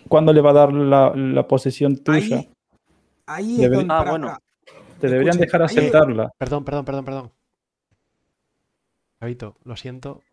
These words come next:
Speaker 4: pero se ve en la foto claramente que pone corchete, P H, corchete, eh, mantén la M para lanzar misión de revivir. P H es placeholder, quiere decir que no lo van a implementar en la,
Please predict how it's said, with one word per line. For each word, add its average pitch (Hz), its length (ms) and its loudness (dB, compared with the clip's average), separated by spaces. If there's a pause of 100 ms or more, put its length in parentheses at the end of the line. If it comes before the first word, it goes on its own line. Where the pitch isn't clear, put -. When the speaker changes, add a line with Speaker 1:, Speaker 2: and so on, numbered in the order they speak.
Speaker 4:
pero 101 580 -18
se - 240 -14
ve 120 120 -10
en 117 140 -10
la 110 100 -14
foto 120 260 -14
claramente 120 600 -18 (680)
que 107 60 -20
pone 104 420 -18 (1040)
corchete, 139 540 -20 (560)
P 131 260 -12 (160)
H, 135 460 -16 (160)
corchete, 131 680 -16 (680)
eh, 110 240 -14
mantén 113 380 -12
la 120 140 -10
M 135 180 -14
para 107 240 -14
lanzar 107 320 -14
misión 107 380 -20
de 104 80 -20 (440)
revivir. 101 340 -18 (360)
P 117 100 -12
H 123 240 -12
es 120 120 -14
placeholder, 104 560 -14 (160)
quiere 107 160 -16
decir 110 180 -16
que 110 140 -16
no 113 140 -14
lo 107 120 -12
van 107 140 -16
a - 20 -20
implementar 98 400 -20
en 98 60 -20
la, 98 80 -20